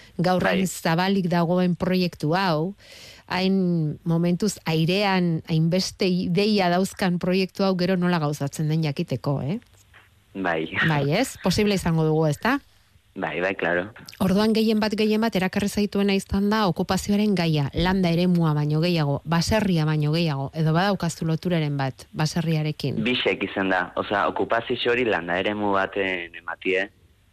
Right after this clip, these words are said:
Speaker 2: ze
Speaker 1: Hmm.
Speaker 2: behintzen nire inguruko kasuten, eh, beti irixetan izan da. Eta baki interesatzen zat horrek landa eremun ze efekto, ze eragin suposatzen.
Speaker 1: Mhm.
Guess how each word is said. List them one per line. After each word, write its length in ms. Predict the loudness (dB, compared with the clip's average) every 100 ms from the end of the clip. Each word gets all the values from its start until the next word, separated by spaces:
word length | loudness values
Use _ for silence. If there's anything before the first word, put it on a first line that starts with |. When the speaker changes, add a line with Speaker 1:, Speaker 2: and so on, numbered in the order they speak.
| _ _ _ -10
Speaker 2:
ze 80 | -4
Speaker 1:
Hmm. 60 | -2
Speaker 2:
behintzen 340 | -2 -2 -2
nire 200 | 0 0
inguruko 400 | 0 0 0 -2
kasuten, 760 | -2 -4 -6 -4 -2 0 -4 -4
eh, 360 | -4 -2 -2 -2
beti 240 | -4 -4 -6
irixetan 400 | -4 -6 -6 -10 -18
izan 220 | -20 -10
da. 140 | -10 -10 _ _ _ _ -20 _ -6
Eta 200 | -2 0
baki 160 | 0 -2
interesatzen 540 | -4 -4 -2 -6 -4
zat 180 | -4 -4 -2
horrek 400 | 0 0 -2 -2
landa 320 | -6 -4 -2 -2
eremun 340 | -2 -4 -6 -2
ze 540 | 2 2 2 -2 -4
efekto, 720 | -6 -4 -4 -4 -2 0 0 -2 -2
ze 480 | 0 2 2 0 -2
eragin 400 | -2 -2 -4 -12
suposatzen. 540 | -16 -14 -8 -8 -10 -20 -8 -2
Speaker 1:
Mhm. 260 | 0 0